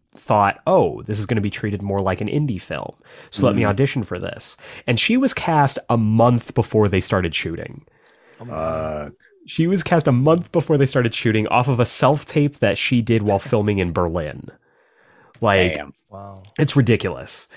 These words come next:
Speaker 1: And then also diving into Green Goblin, I wanna read off this list of names who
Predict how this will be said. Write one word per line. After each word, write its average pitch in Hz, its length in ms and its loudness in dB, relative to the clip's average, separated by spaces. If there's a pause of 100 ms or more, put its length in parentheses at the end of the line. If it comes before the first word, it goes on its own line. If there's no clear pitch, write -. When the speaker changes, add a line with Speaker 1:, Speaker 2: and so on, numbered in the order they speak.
(240)
Speaker 1:
And 123 180 4
then 123 400 4 (440)
also 175 560 6 (220)
diving 135 360 2
into 123 260 2
Green 107 240 0
Goblin, 87 480 -2
I 104 100 0
wanna 143 180 6
read 143 240 8
off 120 300 6
this 110 260 0
list 104 460 2
of 92 480 -2
names 98 680 0
who 113 340 -2